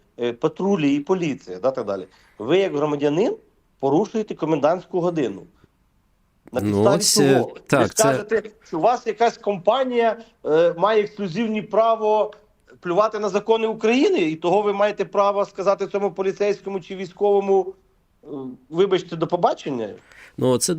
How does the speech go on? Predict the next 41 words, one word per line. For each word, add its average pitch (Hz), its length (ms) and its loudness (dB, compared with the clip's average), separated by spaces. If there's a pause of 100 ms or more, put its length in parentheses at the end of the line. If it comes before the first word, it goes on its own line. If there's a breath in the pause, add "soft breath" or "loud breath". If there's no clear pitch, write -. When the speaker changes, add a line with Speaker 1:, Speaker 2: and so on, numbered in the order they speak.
(140)
Speaker 2:
це 139 200 0
дивна 180 480 2
взагалі 107 400 4
може 107 260 4
бути 104 240 2
ситуація, 123 600 0
навіть 139 320 2
якщо 131 260 2
комусь 123 300 4
дозволять, 104 640 4
і 98 60 2
патрулі 113 440 2
не 123 120 4
будуть 110 320 2
зупиняти 101 580 0
автомобілі 98 720 0
з 90 280 -6
якимись 98 480 -4
там, 92 400 -2
е, 87 360 -4 (1000)
емблемами 98 680 0
ш-, - 160 -10 (180)
певної, 92 440 0
е, - 200 -14
Speaker 1:
У - 40 -
"Уклона" - 340 -14
Speaker 2:
транспортної 185 500 0 (100)
Speaker 1:
немає 160 160 4
Speaker 2:
компанії. 113 140 4
Speaker 1:
своїх 113 280 0
автомобілів. 151 640 0
Speaker 2:
Ні, 110 100 -2
ні, 120 200 4
я 117 80 6
Speaker 1:
Ви - 80 4
Speaker 2:
д-, - 60 2
Speaker 1:
можете - 260 2
Speaker 2:
я 117 40 4 (100)
Speaker 1:
сьогодні 139 60 6
Speaker 2:
розумію. 143 420 6
Speaker 1:
сісти, - 320 -2